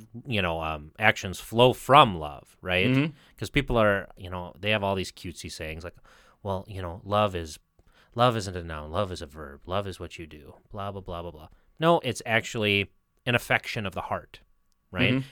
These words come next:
Speaker 1: It's actually how you feel toward somebody,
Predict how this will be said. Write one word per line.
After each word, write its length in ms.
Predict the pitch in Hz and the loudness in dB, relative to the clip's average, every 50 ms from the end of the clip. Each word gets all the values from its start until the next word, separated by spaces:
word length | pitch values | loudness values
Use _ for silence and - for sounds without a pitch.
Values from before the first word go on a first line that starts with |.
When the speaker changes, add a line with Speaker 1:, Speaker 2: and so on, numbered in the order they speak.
| - - | -12 2
Speaker 1:
It's 100 | - 123 | 8 10
actually 280 | 156 170 - - 151 | 10 10 10 8 4
how 200 | - - 143 143 | 6 8 8 8
you 160 | 139 123 117 | 8 6 2
feel 720 | 104 - - - - 170 170 170 165 151 123 113 120 - - - | 0 -2 -6 -4 0 2 6 8 8 8 8 6 4 0 -6 -12
toward 560 | - - 123 110 110 107 104 104 95 107 - - _ _ _ _ _ | -8 -2 2 4 4 6 4 4 2 -2 -6 -12 _ _ _ _ _
somebody, 580 | - - 180 190 143 87 80 67 - - - | 2 4 4 4 4 2 -2 -4 -8 -16 -20